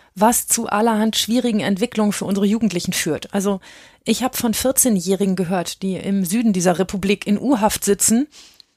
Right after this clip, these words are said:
und zwei Wochen in Quarantäne müssen,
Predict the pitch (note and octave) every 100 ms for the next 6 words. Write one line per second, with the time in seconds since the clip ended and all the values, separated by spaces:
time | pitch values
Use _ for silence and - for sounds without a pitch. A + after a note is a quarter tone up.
0 | _ - G3+ - G#3+ B3 G3 G#3+ - C4
1 | A#3 A#3 _ _ G#3 F3+ G3 F#3+ G3+ G3
2 | G#3+ B3+